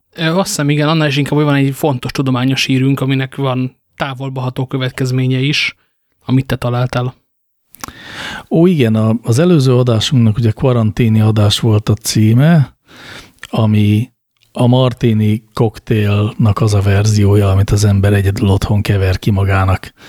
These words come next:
Speaker 2: hiszen karanténban van. És hogy ennek próbáltam utána nézni, jutottam el a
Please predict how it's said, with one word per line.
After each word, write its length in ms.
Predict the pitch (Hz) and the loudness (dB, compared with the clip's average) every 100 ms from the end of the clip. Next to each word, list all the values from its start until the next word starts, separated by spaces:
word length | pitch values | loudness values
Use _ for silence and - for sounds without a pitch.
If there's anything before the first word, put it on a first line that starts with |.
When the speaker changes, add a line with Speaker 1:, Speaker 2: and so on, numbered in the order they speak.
| - - - - - - | -20 -18 -20 -20 -20 -4
Speaker 2:
hiszen 360 | - - 98 | -2 0 -2
karanténban 800 | - 101 110 113 135 135 135 135 | 0 2 2 2 2 4 4 4
van. 300 | 135 143 135 - - _ _ _ _ _ _ _ _ | 2 2 0 -6 -20 _ _ _ _ _ _ _ _
És 180 | - | -4
hogy 180 | - 120 | 0 2
ennek 220 | 127 117 | 2 0
próbáltam 520 | 110 135 117 107 113 110 | 0 0 2 0 0 0
utána 340 | 113 110 104 | 2 0 2
nézni, 320 | 104 107 104 | 2 2 2
jutottam 540 | 107 110 107 - 110 107 | 2 2 -2 0 0 2
el 120 | 107 | 2
a 340 | 104 101 104 | 2 0 -2